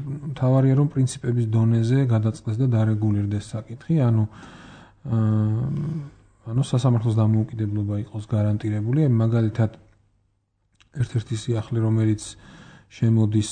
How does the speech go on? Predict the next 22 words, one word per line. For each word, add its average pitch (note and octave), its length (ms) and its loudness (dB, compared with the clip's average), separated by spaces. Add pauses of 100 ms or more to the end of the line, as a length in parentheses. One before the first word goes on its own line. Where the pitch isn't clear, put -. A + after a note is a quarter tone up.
აა, G#2+ 260 0
დისციპლინურ A2+ 560 -4
დევნასთან A2 500 0
დაკავშირებით, G#2+ 720 -4
ეს G#2+ 180 -8
არის, G#2 360 -4
აა, B2 160 -8 (600)
და-, B2+ 200 -6
დამოუკიდებელი A2 720 -2
ინსპექტორის A2 680 -6
ინსტიტუტი B2 600 -4 (560)
და - 160 0
ასევე, C3+ 460 2
აა, B2 480 2
ს-, A#2 180 -6
აა, C3+ 580 -4 (520)
გარკვეულწილად B2 840 0
იზრდება A#2 400 4
გარანტია G#2+ 500 0
თითქოს A2+ 480 -2
და, B2 200 0
აა, C#3 1120 -4